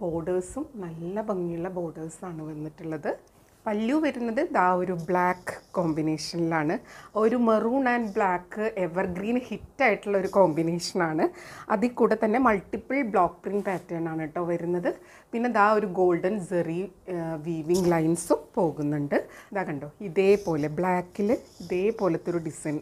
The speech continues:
നല്ലൊരു ഡിഫറന്റ് ആയിട്ടുള്ള ഒരു ഡിസൈനാണ് കേട്ടോ. ഇതേപോലെ ഒരു സൈഡിൽ ഇങ്ങനത്തെ ബോർഡറാണ് with ഒരു ആ ബ്ലോക്ക് പ്രിന്റ് പാറ്റേൺ, ഒരു സൈഡിൽ സെറി മാത്രമുള്ള ബോർഡറായിട്ടാണ് വരുന്നത് കേട്ടോ. അപ്പോൾ ഈ ബ്ലൗസും സാരിയും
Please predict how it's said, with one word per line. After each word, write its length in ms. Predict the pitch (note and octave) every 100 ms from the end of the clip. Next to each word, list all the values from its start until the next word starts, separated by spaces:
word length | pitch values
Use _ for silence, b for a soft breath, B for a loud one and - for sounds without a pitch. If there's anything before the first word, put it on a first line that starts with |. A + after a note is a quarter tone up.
| F#3+
നല്ലൊരു 420 | G3 A3 C4+ A#3+ A3 A3
ഡിഫറന്റ് 440 | - G3 G3+ G#3+
ആയിട്ടുള്ള 280 | F#3 F3 F3+ F3+
ഒരു 80 | F3
ഡിസൈനാണ് 560 | E3+ - D#3 D#3 D#3 D3 C#3+
കേട്ടോ. 200 | F#3 E3+ B B B B B _ G#3
ഇതേപോലെ 600 | F3 F3+ F3+ E3+ D#3 C#4 - _ _ _ _ _ b b b b b b b _ _ _ _ b b - A3
ഒരു 120 | A#3+
സൈഡിൽ 300 | B3 A#3 A3 C4+
ഇങ്ങനത്തെ 420 | A3 F#3 F3+ F3+ G3+
ബോർഡറാണ് 480 | F3+ D3+ D#3 D#3+ E3 F#3+
with 180 | E3+ G3
ഒരു 160 | F#3 F3+ G3 F3+
ആ 20 | F3 E3+
ബ്ലോക്ക് 240 | E3+ E3 E3
പ്രിന്റ് 220 | F#3 F#3 F3+
പാറ്റേൺ, 280 | E3 F3 B3 A3
ഒരു 100 | G3+ -
സൈഡിൽ 280 | F3 D#3 F#3+ F3
സെറി 240 | F#3 E3+ F3 F3+
മാത്രമുള്ള 520 | D#3+ D#3+ G3+ F3 G3+ B3+
ബോർഡറായിട്ടാണ് 720 | F#3 D3+ - D3+ D3 D#3+ D3+ F#3
വരുന്നത് 340 | F3 D3 C3+ D3+
കേട്ടോ. 200 | C#3+ E3 D#3+ B B B B
അപ്പോൾ 140 | -
ഈ 60 | G3+ F3+
ബ്ലൗസും 460 | F#3 E3+ E3+ C4 F4 -
സാരിയും 400 | F#3 D#3+ F3+